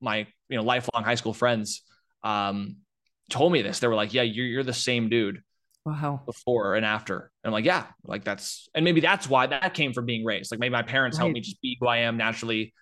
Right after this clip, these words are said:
Speaker 1: no matter who I have or what I have.
Speaker 2: Yeah.
Speaker 1: Um, so yeah, that's, that's, I just, I've said,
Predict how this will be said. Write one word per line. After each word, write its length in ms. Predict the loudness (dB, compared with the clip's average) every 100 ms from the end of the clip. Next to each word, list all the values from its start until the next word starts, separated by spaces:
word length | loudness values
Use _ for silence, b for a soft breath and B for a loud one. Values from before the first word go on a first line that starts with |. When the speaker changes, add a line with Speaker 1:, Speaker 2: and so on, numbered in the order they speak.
| _
Speaker 1:
no 60 | -2
matter 160 | 0
who 140 | 4 6
I 100 | 6
have 220 | 4 2
or 100 | 2
what 160 | 2
I 80 | 2
have. 260 | 0 -4 -8 -16 _ -4
Speaker 2:
Yeah. 420 | 0 2 2 0
Speaker 1:
Um, 20 | -4 -12 _ _ _ _ _ _
so 100 | 0
yeah, 140 | 0 2
that's, 240 | -2 -2
that's, 240 | -4 -4
I 80 | -6
just, 260 | -6 -6 -6
I've 100 | -4
said, 300 | -4 -6